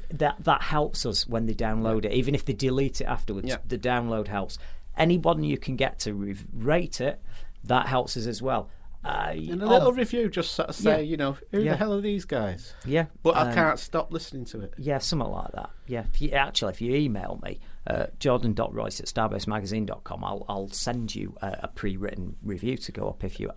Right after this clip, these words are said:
Speaker 2: <laughs>
Speaker 1: sorry, wh-, whoops. Um,
Speaker 2: <laughs>
Speaker 1: take that back. But, but if you do, it's okay. Um, so what I'm thinking is, um, there's five stars to choose from,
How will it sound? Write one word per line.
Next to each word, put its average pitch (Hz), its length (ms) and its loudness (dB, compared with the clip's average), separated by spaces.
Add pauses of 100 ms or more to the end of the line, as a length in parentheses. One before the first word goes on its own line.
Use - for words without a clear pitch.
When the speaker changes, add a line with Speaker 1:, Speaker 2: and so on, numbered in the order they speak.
(160)
Speaker 2:
<laughs> - 240 2
Speaker 1:
sorry, 107 280 0 (240)
wh-, - 200 -4
whoops. - 280 -4 (200)
Um, 143 360 6 (120)
Speaker 2:
<laughs> - 1200 4
Speaker 1:
take - 220 -4
that - 180 -14
back. - 240 -8 (840)
But, - 100 -8 (220)
but - 120 0
if - 160 -4
you - 80 -6
do, - 120 -8 (120)
it's - 260 -10
okay. - 240 -12 (260)
Um, 143 460 6 (680)
so 180 500 6 (540)
what 180 240 4
I'm 147 100 4
thinking 131 400 2
is, 117 280 -2
um, 117 320 2 (200)
there's 127 380 2 (400)
five 185 360 4
stars 117 440 2
to - 100 -6
choose 117 400 0
from, 92 320 -8